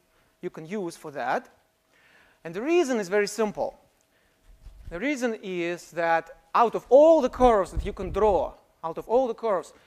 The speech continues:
so this is one, this is an example of a curve, but of course you can draw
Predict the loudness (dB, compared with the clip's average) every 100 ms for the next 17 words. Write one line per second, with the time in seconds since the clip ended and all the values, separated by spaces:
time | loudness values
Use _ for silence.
0 | _ _ _ _ -16 -16 -16 -18 -18 -16
1 | -16 -12 -12 -6 -4 -4 -8 -14 -8 -2
2 | -2 -2 -10 -10 -2 0 0 -6 -14 -16
3 | -12 -8 -6 -6